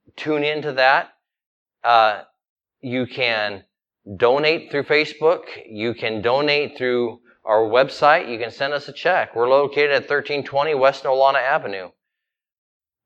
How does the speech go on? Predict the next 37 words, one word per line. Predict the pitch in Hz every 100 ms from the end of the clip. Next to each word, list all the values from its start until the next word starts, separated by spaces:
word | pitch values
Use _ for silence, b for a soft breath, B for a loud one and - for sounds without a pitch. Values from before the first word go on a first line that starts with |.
| -
And | 135
our | 175
commitment | 175 165 175 165 -
to | 139
you | 165 160
is | 131 131 139 - - -
when | 113 165 175
you | 175 139 135 - 117
donate | 127 165 170 190 185
to | 139
this | 131 156
church, | - 151 185 180 - - _ _ _ _ _ _ _ _ _ _ _ _ _ -
it | 131
goes | 143 127
straight | - 139 147
out | 143 131 98 -
into | 120 123
the | 107
ministry | 113 123 - 131 131 131 _ _ _ _ _ _ _
of | -
the | 95
serving | - 127 127 131 127 123 -
the | -
community | - 104 113 110 113 110 _ _ _
for | 98
the | 87
gospel | 85 95 95 - 98 - -
of | -
Christ. | - 76 - - - - _ _ _ _ _ _ _ _ _ _
I | -
want | 104 117
to | 120 110
invite | 107 104 113 110 113
you | 107
to |
come | 120 110
check | -